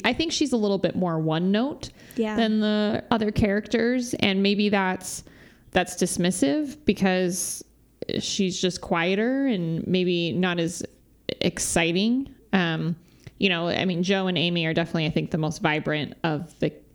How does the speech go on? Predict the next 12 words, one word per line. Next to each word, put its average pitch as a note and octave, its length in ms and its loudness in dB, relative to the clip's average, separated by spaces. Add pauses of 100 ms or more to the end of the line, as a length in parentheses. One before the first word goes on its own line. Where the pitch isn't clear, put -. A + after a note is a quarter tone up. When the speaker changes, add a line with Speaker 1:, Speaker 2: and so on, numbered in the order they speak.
(100)
Speaker 1:
of F3 160 -2
the - 80 2
sisters D3+ 580 -2
as E3+ 100 -4
far D#3 200 -2
as, D3+ 200 -2
like, D3 260 -4
to F#3 140 0
read E3+ 200 0
as C#3+ 120 -2
characters. D3 760 -2
Speaker 2:
Yeah. G#3+ 280 -2